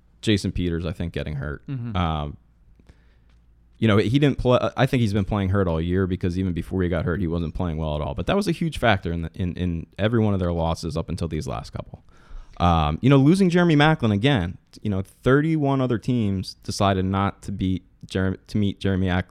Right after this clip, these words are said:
Speaker 1: Maclin's asking price, and even if the Eagles would have kept on pushing it higher, who's to say that the Chi-, you know,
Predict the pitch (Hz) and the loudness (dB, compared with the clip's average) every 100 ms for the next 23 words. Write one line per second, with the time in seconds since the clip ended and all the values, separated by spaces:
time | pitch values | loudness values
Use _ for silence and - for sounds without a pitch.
0 | - 95 92 90 90 95 - 90 87 82 | -2 0 0 -2 0 0 0 -4 -4 -2
1 | 92 - 139 156 147 - - 127 123 101 | -4 -2 2 2 2 0 0 2 2 2
2 | 101 95 107 - 98 101 95 92 113 95 | 0 0 -4 -4 -4 -2 -2 -2 0 0
3 | 95 90 - _ _ - - 120 107 107 | 2 0 -4 _ _ -14 2 2 4 -2
4 | 113 107 95 92 - - 110 113 107 | 0 2 0 -4 -6 -8 -4 0 2